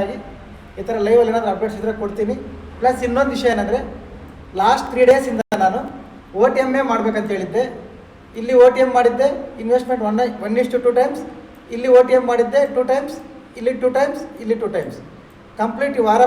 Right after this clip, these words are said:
ಪೂರ್ತಿ ಓ ಟಿ ಎಮ್ಮಲ್ಲೇ ಪ್ರತಿ ಟ್ರೇಡ್ ಇನ್ವೆಸ್ಟ್ಮೆಂಟ್ ಡಬಲ್ ಡಬಲ್ ಆಗಿರೋದು ನಿಮಗೆ ಲೈವ್ ತೋರಿಸಿದ್ದೀನಿ with screenshot. Before call, after target with screenshot.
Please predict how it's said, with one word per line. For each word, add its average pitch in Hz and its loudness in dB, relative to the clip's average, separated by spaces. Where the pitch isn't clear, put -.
ಪೂರ್ತಿ 262 -4
ಓ - 8
ಟಿ 254 0
ಎಮ್ಮಲ್ಲೇ 247 -2
ಪ್ರತಿ 233 -6
ಟ್ರೇಡ್ 254 6
ಇನ್ವೆಸ್ಟ್ಮೆಂಟ್ 254 -2
ಡಬಲ್ 226 2
ಡಬಲ್ 220 2
ಆಗಿರೋದು 208 0
ನಿಮಗೆ 202 -6
ಲೈವ್ 254 6
ತೋರಿಸಿದ್ದೀನಿ 220 0
with - -12
screenshot. 226 -4
Before 240 4
call, 294 2
after 214 -8
target 220 0
with 254 -16
screenshot. 214 -6